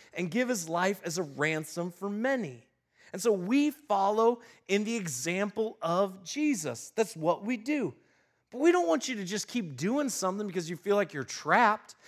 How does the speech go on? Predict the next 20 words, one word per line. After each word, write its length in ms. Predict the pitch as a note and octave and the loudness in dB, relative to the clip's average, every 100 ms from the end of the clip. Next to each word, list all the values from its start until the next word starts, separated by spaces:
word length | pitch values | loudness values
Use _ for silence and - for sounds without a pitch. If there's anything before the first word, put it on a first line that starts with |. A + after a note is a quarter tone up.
| - G3+ | -10 -2
And 180 | G#3 | 2
maybe 340 | G3+ A#3 C#4 A#3+ | 4 4 4 0
it's 120 | - | 0
because 480 | G3+ F#3+ G3 F#3 - - - - G#3 G3+ | -4 6 6 6 0 -16 -16 -14 -14 -6
we 160 | F#3+ | -4
just 220 | F3+ F3+ F3+ | -2 -2 0
have 180 | F#3+ | 0
you 80 | G3 | 0
serving 380 | F3 F#3+ G3 G#3 | -2 -2 -2 -2
too 260 | - A3+ G#3 | -4 -2 2
often. 380 | C#4+ E4 F3+ | 2 0 -2
Let 120 | F#3+ B3+ | -2 -2
us 220 | A#3 A3 | -4 -2
know 280 | B3+ D#4+ A3 | 0 0 0
and 80 | F#3 | -2
we 80 | |
can 80 | F#3+ | -4
cut 240 | - F3 A3 | -6 -6 -4
that 180 | G#3 | 0
back. 260 | G#3 B3 | 4 4